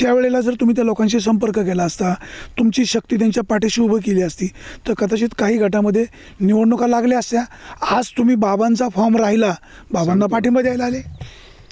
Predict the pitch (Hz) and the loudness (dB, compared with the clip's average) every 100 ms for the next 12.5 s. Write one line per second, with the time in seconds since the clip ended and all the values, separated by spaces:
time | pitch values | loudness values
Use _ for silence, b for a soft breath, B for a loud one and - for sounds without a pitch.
0 | B - - - - - 120 139 151 156 | B -20 -20 -20 -20 -4 -2 0 0 0
1 | 147 143 147 151 - - - 120 120 147 | 2 2 2 0 -4 -8 -2 0 0 0
2 | 135 127 127 139 139 139 135 123 123 113 | 0 0 0 2 2 2 0 2 0 2
3 | 127 131 - 117 120 120 127 131 123 135 | 0 0 -2 0 0 0 0 0 2 0
4 | 120 123 127 127 123 131 127 123 127 123 | 2 0 0 0 0 2 2 0 0 0
5 | 120 117 117 117 113 113 120 117 120 113 | 2 0 0 -2 -2 -2 0 0 0 0
6 | 127 120 131 - 120 120 120 120 123 117 | 0 0 -2 0 0 2 0 2 2 2
7 | 92 117 131 B B B - 117 120 131 | 2 -2 -2 B B B -4 0 2 0
8 | 135 - 117 - 127 117 120 120 117 127 | -2 -2 -4 -2 -4 -2 0 0 0 -2
9 | 123 123 123 127 117 110 113 123 123 123 | 0 0 2 0 0 0 0 0 0 -2
10 | 117 120 117 117 - 123 131 - 113 107 | 0 0 0 -2 0 -2 0 0 0 2
11 | 120 127 139 127 123 120 123 117 120 120 | 0 0 2 0 0 -2 -2 0 0 2
12 | 120 120 104 120 | 2 0 0 -2